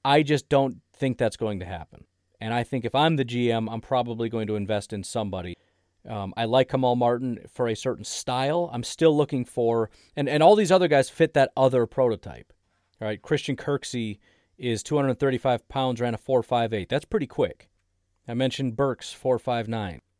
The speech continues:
Ty Summers, four five one. Right, so they're all in that two twenty-five, two forty, two thirty-five range. They're all running in the four five, so they've got speed. I just don't know if any of them are good.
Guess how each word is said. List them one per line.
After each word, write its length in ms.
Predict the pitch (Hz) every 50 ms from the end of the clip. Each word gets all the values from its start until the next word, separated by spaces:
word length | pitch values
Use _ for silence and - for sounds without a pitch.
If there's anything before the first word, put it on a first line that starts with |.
| _ _ _ _
Ty 220 | - - 143 143 135
Summers, 380 | - - 143 135 120 101 87
four 280 | - - - 139 131 117
five 260 | - 135 123 123 113
one. 400 | 107 113 120 117 107 90 78 78 - _ _ _ -
Right, 160 | 120 120 -
so 80 | -
they're 180 | 131 139 151 156
all 160 | 165 165 170
in 80 | 160 156
that 200 | 147 139 131 - _ _ _
two 200 | - - 190 185
twenty-five, 1040 | 160 - - 165 160 160 165 160 151 - - 151 147 147 147 147 147 147 139 - -
two 320 | - - 160 156 156 156
forty, 600 | 143 - - 143 139 143 143 139 139 135 139 139 131
two 260 | - - 160 160 156
thirty-five 720 | - - 151 139 143 139 131 120 - 135 127 127 127 120
range. 480 | 117 117 120 120 123 123 123 123 123 - _ _ _ _
They're 100 | - 127
all 140 | 139 151 156
running 260 | 143 147 147 147 139
in 140 | 131 127 127
the 80 | 127 117
four 260 | - - 147 147 139
five, 400 | - - 135 131 131 135 135 123
so 100 | - -
they've 140 | 104 98 104
got 180 | 123 135 139
speed. 540 | - - - - 131 127 127 127 127 123 - _ _ _ _ _ _ _ -
I 100 | 147 160
just 160 | 165 165 -
don't 140 | 175 160 156
know 80 | 151
if 80 | 139 160
any 160 | 151 156 156
of 60 | 139
them 120 | 143 139 127
are 60 | 117
good. 500 | 120 120 160 180 170 123 131 73 78